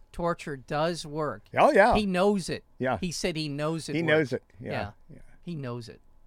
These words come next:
Speaker 2: This is, this is the part that I, I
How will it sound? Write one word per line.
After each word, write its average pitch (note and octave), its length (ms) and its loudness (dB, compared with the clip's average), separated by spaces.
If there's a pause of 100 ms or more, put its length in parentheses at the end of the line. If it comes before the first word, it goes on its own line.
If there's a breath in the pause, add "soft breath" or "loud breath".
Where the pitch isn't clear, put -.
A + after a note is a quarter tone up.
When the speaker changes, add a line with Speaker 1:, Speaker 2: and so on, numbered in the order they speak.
(720)
Speaker 2:
This D#4+ 180 2
is, C#3 240 -4
this A3+ 220 0
is G3 160 -4
the D3+ 100 -6
part C3+ 400 0
that B2 140 -2 (100)
I, A#2+ 240 -2 (220)
I A#2 180 -4